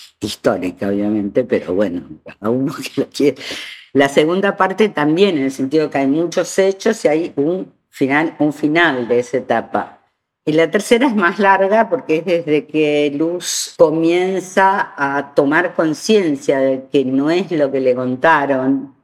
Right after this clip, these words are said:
o del país que no le contaron hasta que encuentra a su padre, la verdad.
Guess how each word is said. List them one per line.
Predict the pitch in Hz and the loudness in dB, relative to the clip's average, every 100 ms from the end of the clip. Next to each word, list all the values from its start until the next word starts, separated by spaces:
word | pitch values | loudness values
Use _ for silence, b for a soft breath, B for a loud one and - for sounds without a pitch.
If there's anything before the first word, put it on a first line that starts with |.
| _ | _
o | 151 147 | 0 4
del | 165 165 | 4 2
país | 165 160 190 220 214 - | 2 2 2 0 -2 -10
que | - 143 | -2 0
no | 139 | 2
le | 147 | -2
contaron | 147 147 147 170 156 147 151 170 202 b b b - | -2 -4 2 2 2 0 -2 -4 -8 b b b -10
hasta | - 127 | -4 -4
que | 123 | 0
encuentra | 127 127 147 151 156 147 135 127 120 | -2 2 0 2 2 2 4 2 0
a | 117 107 | -2 -8
su | - | -8
padre, | 104 101 80 95 92 92 | 0 0 0 -6 -6 -4
la | 110 | 0
verdad. | 113 123 117 95 | 0 0 -2 -6